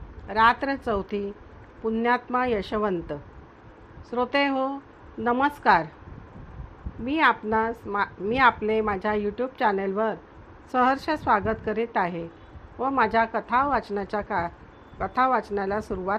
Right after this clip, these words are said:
करीत आहे. चला तर मग, पुण्यात्मा यशवंत. त्या दिवशी शनिवार होता. एकादशी होती. श्यामने गोष्ट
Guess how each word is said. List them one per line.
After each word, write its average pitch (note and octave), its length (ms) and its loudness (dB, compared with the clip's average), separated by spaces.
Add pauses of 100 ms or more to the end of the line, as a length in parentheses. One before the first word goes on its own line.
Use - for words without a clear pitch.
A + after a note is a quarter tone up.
(120)
करीत E3+ 260 -2
आहे. - 200 -6 (1900)
चला B3+ 240 4
तर C#4 220 4
मग, G3+ 160 2
पुण्यात्मा B3+ 880 0
यशवंत. G3+ 640 -2 (920)
त्या C#4 200 6
दिवशी C#4 420 -2
शनिवार A#3 500 4
होता. F#3 380 4 (640)
एकादशी C#4 680 2
होती. G3 460 0 (500)
श्यामने C#4 520 6
गोष्ट B3 420 4